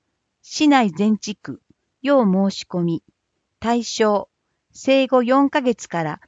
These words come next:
七ヶ月以内のお子さんをお持ちの保護者、定員十組、内容、スタート編、管理栄養士によるお話、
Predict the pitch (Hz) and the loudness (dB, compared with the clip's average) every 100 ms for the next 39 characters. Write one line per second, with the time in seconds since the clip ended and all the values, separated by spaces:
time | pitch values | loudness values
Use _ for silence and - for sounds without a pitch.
0 | _ 190 220 262 285 262 - 254 254 262 | _ 0 0 2 0 -4 -6 -8 0 2
1 | 220 185 156 - - 196 196 190 180 175 | 2 0 -2 -6 -10 -6 -2 0 0 -4
2 | - 185 208 - 196 185 202 190 - 151 | -4 -4 -4 -2 -2 -2 -6 -8 -8 -14
3 | - _ _ _ _ _ _ _ _ - | -18 _ _ _ _ _ _ _ _ -4
4 | 277 285 269 254 247 - 185 254 _ - | 2 4 4 2 0 -2 -10 -10 _ -10
5 | 147 143 _ _ _ _ _ _ - 208 | -8 -10 _ _ _ _ _ _ -6 -2
6 | 247 247 233 226 214 _ _ _ - - | 0 0 -2 -2 -4 _ _ _ -20 0
7 | 269 269 - 247 233 214 - _ _ _ | 2 2 0 -2 0 -2 -4 _ _ _
8 | _ _ _ 247 269 277 277 285 285 285 | _ _ _ 0 2 2 0 0 2 2
9 | 285 254 - 160 147 135 - 139 160 151 | 2 0 0 -2 -2 -4 -10 -10 -4 -4
10 | 156 - 143 | -6 -12 -14